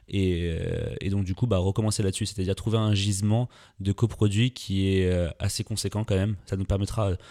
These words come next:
déjà de, de maximiser son impact. Et au-delà de ça, ça permet aussi de s'amuser, entre guillemets, dans le sens où, euh, dès, dès que t'es dans une niche, nécessairement, tu vas devoir te battre sur les prix, et cetera. Et, euh, et la compétitivité, elle sera un peu plus dure.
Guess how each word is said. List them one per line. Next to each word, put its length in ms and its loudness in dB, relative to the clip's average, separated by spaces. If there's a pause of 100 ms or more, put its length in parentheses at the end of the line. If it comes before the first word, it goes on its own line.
(140)
déjà 160 0
de, 260 0 (500)
de 120 -2
maximiser 420 -2
son 160 -2
impact. 460 -2
Et 260 -4
au-delà 260 0
de 60 -6
ça, 140 -2
ça 120 -4
permet 220 -2
aussi 280 -2
de 380 -4 (280)
s'amuser, 340 -4
entre 200 -8
guillemets, 220 -2
dans 80 -4
le 60 -10
sens 240 -4
où, 140 -2
euh, 240 0
dès, 180 -2
dès 120 -2
que 60 -10
t'es 60 -2
dans 100 0
une 180 -4
niche, 280 -2 (300)
nécessairement, 560 0
tu 100 -4
vas 60 0
devoir 160 0
te 100 -2
battre 240 -2
sur 100 -4
les 120 -4
prix, 340 0
et 80 0
cetera. 500 0
Et, 220 0
euh, 40 -2 (500)
et 380 0
la 200 -2 (100)
compétitivité, 640 -6
elle 100 -4
sera 160 -6
un 40 -2
peu 120 -6
plus 140 -10
dure. 220 -2